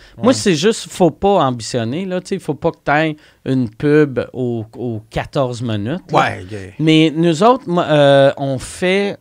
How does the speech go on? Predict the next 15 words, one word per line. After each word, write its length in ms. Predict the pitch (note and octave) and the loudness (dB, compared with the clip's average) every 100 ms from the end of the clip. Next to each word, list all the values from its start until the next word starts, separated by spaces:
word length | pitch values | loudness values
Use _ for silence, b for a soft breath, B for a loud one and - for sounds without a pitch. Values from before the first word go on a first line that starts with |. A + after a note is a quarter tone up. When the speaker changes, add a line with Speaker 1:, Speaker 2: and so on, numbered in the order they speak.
| D3 | -8
Speaker 1:
les, 300 | C#3+ C#3 C#3 | -4 -2 -2
les 160 | C#3 C3 | -4 -4
sous-écoutes, 680 | - E3 E3+ D3+ G#3+ G#3 _ b b b | -6 -4 -4 -2 -4 -6 _ b b b
on 200 | C3+ B2+ | -2 -2
fait 580 | - - F3+ F#3 G3 - _ F#3+ | -4 -2 2 2 0 -6 _ 0
une 180 | A#3+ | 2
au 120 | A3+ F3+ | 2 2
début, 600 | D#3+ C#3+ D3+ F3+ G3 - | 2 0 0 -2 -4 -4
une 180 | D#3 E3 | -2 0
au 120 | D3+ | 0
milieu, 500 | C3 B2 B2 C3+ A#2+ | 0 -2 -2 -4 -6
une 160 | A2+ G2+ | -6 -6
à 60 | |
la 40 | - | -8
fin. 200 | - | -14